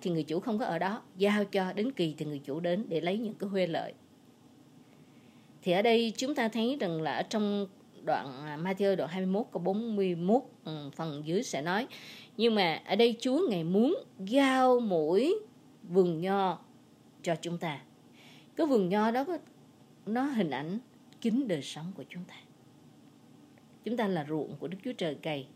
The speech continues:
nhà của Đức Chúa Trời xây. Chúng ta là cây của Chúa trồng. Cho nên Chúa Ngài, Ngài muốn thân thể chúng ta, đời sống của chúng ta là những cây nho hay là những nhánh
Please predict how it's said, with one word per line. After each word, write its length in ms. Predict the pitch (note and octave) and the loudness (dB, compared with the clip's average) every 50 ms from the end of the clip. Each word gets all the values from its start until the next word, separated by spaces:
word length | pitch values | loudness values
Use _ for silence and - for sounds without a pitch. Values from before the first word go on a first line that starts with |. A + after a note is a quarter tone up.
| - - - | -20 -14 -8
nhà 380 | E3+ E3+ E3+ E3 D#3+ D3+ C3+ - | -6 -4 -2 -2 -2 -4 -6 -8
của 80 | C3+ | -10
Đức 100 | D3+ F#3 F#3 - | -10 -10 -8 -8
Chúa 80 | A3 | -8
Trời 220 | G#3+ - E3 D3 C#3 | -4 -2 -2 -2 -2
xây. 240 | C3+ - D3 D3+ D3 - - - - - - - | -4 -8 -8 -10 -10 -12 -20 -20 -20 -20 -10 -4
Chúng 120 | G#3 A3+ | -2 0
ta 100 | G#3 F3+ | 0 2
là 100 | E3 D3+ C#3+ - - | 0 0 -4 -2 -2
cây 260 | F#3+ G3 G3 F#3+ F#3+ - | -2 0 0 0 -2 -2
của 100 | D3 C3+ | -6 -6
Chúa 140 | - E3+ F3 | -4 -6 -6
trồng. 220 | F3 - E3 B2+ - - - - - - - - - | -6 -6 -8 -8 -8 -12 -20 -20 -20 -20 -20 0 2
Cho 100 | A#3 A#3+ | 4 4
nên 160 | A#3+ A#3+ A3+ A#3 | 4 2 0 -2
Chúa 240 | - B3+ C4 D4+ E4+ F4+ | 0 0 0 0 0 -2
Ngài, 300 | G#3 F3 D#3+ D#3 C#3+ B2+ - - - - - | -2 -2 -2 -4 -8 -10 -14 -18 -20 -8 -2
Ngài 140 | F3 E3+ E3+ | 0 2 2
muốn 400 | F3+ F#3+ G#3+ A#3+ C4 D#4+ G4 F#4+ - - | 4 4 4 4 4 2 -2 -4 -4 -4
thân 260 | C4 C4 B3+ B3+ A#3+ | -2 0 0 0 0
thể 260 | A#3+ G3+ E3+ D#3 E3 | 2 0 0 0 0
chúng 220 | F3 - B3 B3 | -2 -2 -4 -4
ta, 200 | C4 A#3 G#3 G3+ F#3+ - | -2 -4 -4 -4 -2 2
đời 220 | - F#3 F3+ D#3 | 4 4 4 4
sống 280 | - - G#3 A#3 D4+ - | 2 -2 -4 -4 -2 -4
của 100 | - E3 | -4 -6
chúng 240 | - - A3+ B3+ | -2 -4 -4 -4
ta 280 | C4 - G3+ G3+ G3+ G3 - - - - - - - | -2 -2 -2 -2 -2 -4 -8 -14 -20 -20 -20 -12 -4
là 480 | D#3+ F3 F#3 F3+ F3 F3 E3+ D#3+ D#3 | 0 2 4 4 4 4 4 2 0
những 600 | D3+ D#3 D#3 E3 E3 D#3+ E3+ G3+ B3 E4 F4 F4 F4 - - - - - - - - - - - - - - - - - - | -2 -4 -2 0 0 0 2 2 0 0 -2 -4 -8 -14 -20 -20 -20 -20 -20 -20 -20 -20 -20 -20 -20 -20 -20 -20 -20 -4 0
cây 220 | - B3 B3 B3 A#3 | 2 4 4 4 2
nho 460 | A#3+ A#3 A#3 A#3+ A#3+ A#3 A3+ F#3+ C#3+ - - - - - - | 2 2 2 4 4 2 2 0 -4 -8 -18 -20 -20 -20 -8
hay 140 | - G#3+ G#3 | -2 2 2
là 80 | G3 E3 | 4 4
những 300 | D#3+ D#3+ F3 G#3 B3 C#4+ | 2 0 0 0 2 2
nhánh 180 | D4 D4+ F#4+ | 2 2 2